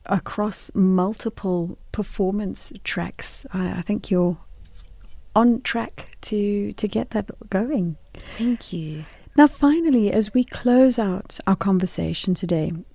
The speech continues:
Speaker 1: please will you share a few words of inspiration or wisdom that you'd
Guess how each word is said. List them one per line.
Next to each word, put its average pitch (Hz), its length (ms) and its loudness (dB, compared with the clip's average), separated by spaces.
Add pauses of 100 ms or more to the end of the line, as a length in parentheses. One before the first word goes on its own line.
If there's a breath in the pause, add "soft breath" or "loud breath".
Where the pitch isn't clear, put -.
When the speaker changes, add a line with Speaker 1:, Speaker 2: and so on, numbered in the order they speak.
(120)
Speaker 1:
please 311 320 4
will 302 80 4
you 285 80 6
share 202 580 0
a - 100 -8
few 220 340 -6
words 196 440 -2
of 156 260 -6 (160)
inspiration 196 920 2
or 160 280 -2 (280)
wisdom 269 520 4
that - 280 -2
you'd 247 240 4